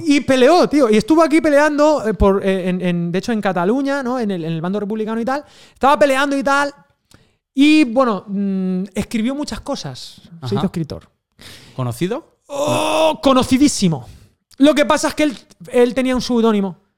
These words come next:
Speaker 1: que te va a sonar enseguida. Porque Eric el Indio dijo, "No me gusta, Eric Arthur".
Speaker 2: <laughs> Que no sé nada comercial.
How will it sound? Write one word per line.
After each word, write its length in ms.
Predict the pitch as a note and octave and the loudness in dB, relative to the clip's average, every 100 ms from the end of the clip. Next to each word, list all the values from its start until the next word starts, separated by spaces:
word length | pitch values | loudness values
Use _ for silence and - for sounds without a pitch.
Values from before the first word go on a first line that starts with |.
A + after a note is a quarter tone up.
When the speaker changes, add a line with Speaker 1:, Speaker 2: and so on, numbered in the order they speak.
| _ _ | _ _
Speaker 1:
que 100 | G#3+ | 2
te 80 | A3+ | 2
va 60 | |
a 40 | A3+ | 2
sonar 200 | A#3 A3 | 0 0
enseguida. 400 | G3+ G#3 F#3+ D#3 - | 0 0 0 -4 -6
Porque 320 | - G#3 A#3 A#3+ | -2 2 4 4
Eric 160 | C4+ C4+ | 4 2
el 80 | |
Indio 200 | C#4 C4+ | 2 2
dijo, 220 | B3+ - A3+ | 0 2 2
"No 100 | B3+ | 2
me 60 | |
gusta, 440 | B3 C4 A3 D3+ - | 0 -2 -4 -4 -6
Eric 200 | G#3 G#3 | -4 -2
Arthur". 400 | G#3 - E3+ - _ _ _ _ - | -4 -4 -6 -8 _ _ _ _ -12
Speaker 2:
<laughs> 240 | A#2 - | -12 -6
Que 80 | D#3 | -4
no 120 | C3 | -2
sé 100 | A#2 | -2
nada 260 | A#2 A2+ A#2 | -2 -2 -2
comercial. 540 | A2+ G#2+ G#2 G#2 G2+ | -4 -6 -8 -10 -10